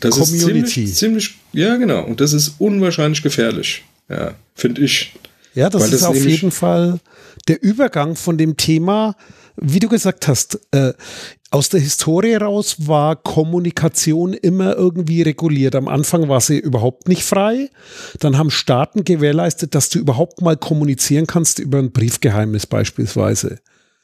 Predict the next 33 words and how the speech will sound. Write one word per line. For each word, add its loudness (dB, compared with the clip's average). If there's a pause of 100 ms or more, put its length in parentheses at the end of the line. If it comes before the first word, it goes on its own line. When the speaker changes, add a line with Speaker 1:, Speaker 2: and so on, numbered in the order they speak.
(560)
Speaker 2:
Und 0
diese 2
Regulierung 0
ist -2
immer 0
weitergegangen 0
und -2
wurde 2
so 0
gewährleistet, 0
dass 0
die 0
Menschen 0
innerhalb 0
der 2
Grenzen 0 (460)
frei 0
kommunizieren 0
können, -2 (400)
konnten. -2 (340)
Du 0
konntest 0
auch 0 (220)
über 2
die -2
Grenzen -2
hinweg, 0
aber 0
immer 0
auf 0
Grundlage 0
dieses 0
Staates. 0